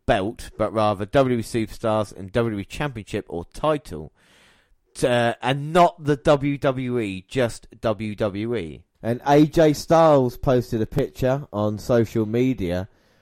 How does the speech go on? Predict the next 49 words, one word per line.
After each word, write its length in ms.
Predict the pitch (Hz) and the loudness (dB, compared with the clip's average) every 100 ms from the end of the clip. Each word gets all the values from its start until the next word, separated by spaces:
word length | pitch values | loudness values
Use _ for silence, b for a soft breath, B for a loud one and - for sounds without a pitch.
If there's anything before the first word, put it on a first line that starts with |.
| _ | _
and 220 | 104 104 | -6 -4
said, 180 | 110 110 | -4 -2
"This 220 | 135 131 | -2 -2
is 140 | 127 120 | -4 -4
the 100 | 135 | 0
newest 340 | 139 131 - | 2 0 0
member 200 | 131 120 | -2 -2
of 40 | |
my 180 | 120 120 | 0 0
family. 540 | - 123 123 113 104 101 | 0 0 0 0 -2 2
Also, 600 | 135 135 - 123 120 110 | 4 4 2 2 2 0
I've 120 | 120 | -2
signed 240 | - 156 139 | 0 0 0
a 80 | |
new 120 | 147 143 | -2 0
contract 460 | - 156 - 110 | 0 -2 -2 -2
with 160 | 95 101 | -2 -4
the 60 | |
W 160 | 101 98 | -2 -2
W 200 | 92 95 | -4 -2
E." 180 | 92 - _ _ | -4 -6 _ _
What 140 | 170 | 0
a 40 | - | 0
cute 320 | - 156 113 | 0 -2 0
little 240 | 123 113 | 0 0
guy, 300 | 107 107 95 | 0 0 0
and 100 | 92 | -2
it's 100 | 95 | -6
a 40 | 110 | -6
cute 260 | 139 117 | -2 0
little 140 | 101 78 | -2 -4
puppy 320 | 113 101 92 | -4 -6 -6
dog 300 | 98 92 - | -4 -6 -4
there. 300 | 98 98 98 b b b | -4 -4 -6 b b b
And 180 | 117 | -4
it's 140 | 120 - | -4 0
good 220 | 156 135 | 2 2
news 160 | 135 120 | 0 0
that 160 | 113 | 0
A 160 | 123 120 | 2 2
J 380 | 120 113 113 107 _ _ _ | 2 2 0 -4 _ _ _
has 280 | - 117 107 | -4 -2 -2
indeed 360 | 110 113 113 | -2 -2 -2
signed 260 | - 113 113 | 0 -2 -2
the 140 | 107 | -4
contract, 440 | 107 131 117 104 - | -4 -4 -4 -6 -6
Dan, 200 | 85 92 | -8 -8
isn't 220 | 98 | -8
it? 60 | 90 | -10